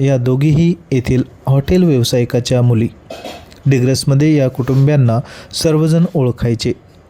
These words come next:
परंतु नियतीने त्यांची क्रूर अशी थट्टा केली. दोन्ही बहिणींना जोडीदाराकडून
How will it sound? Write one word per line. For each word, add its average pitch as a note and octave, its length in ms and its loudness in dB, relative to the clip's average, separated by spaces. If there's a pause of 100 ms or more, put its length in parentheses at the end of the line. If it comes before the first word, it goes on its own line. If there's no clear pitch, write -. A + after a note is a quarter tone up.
(160)
परंतु C3+ 440 0 (360)
नियतीने E3+ 520 4
त्यांची C3+ 460 0
क्रूर E3 400 0
अशी B2 360 0 (120)
थट्टा B2+ 260 -4
केली. A#2+ 280 -2 (840)
दोन्ही C#3 300 2
बहिणींना C#3+ 640 4 (720)
जोडीदाराकडून E3 840 0